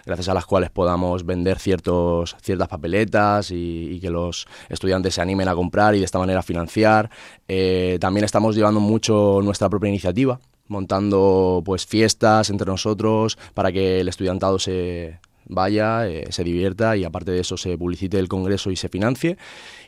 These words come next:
Y el veintiséis se hará en el hall de Altavix, eh,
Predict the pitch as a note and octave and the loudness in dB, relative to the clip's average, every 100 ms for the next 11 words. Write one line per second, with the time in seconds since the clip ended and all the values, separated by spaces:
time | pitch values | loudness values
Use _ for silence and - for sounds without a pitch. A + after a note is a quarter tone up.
0 | _ A#2 A#2+ A2+ G#2 F#2+ F#2 F#2 F#2+ G2+ | _ 0 2 2 2 0 0 -2 0 2
1 | G#2 G#2+ B2+ D#3 - - - _ - G#2+ | 2 6 6 4 -2 -14 -20 _ 0 2
2 | G#2+ G#2+ A2 A2 G#2+ - A2 G#2+ A2+ A#2+ | 4 4 4 4 2 2 2 2 2 2
3 | C#3+ - _ _ G2+ G2+ G2 F#2 F2+ E2+ | 0 -6 _ _ -2 2 2 2 0 -4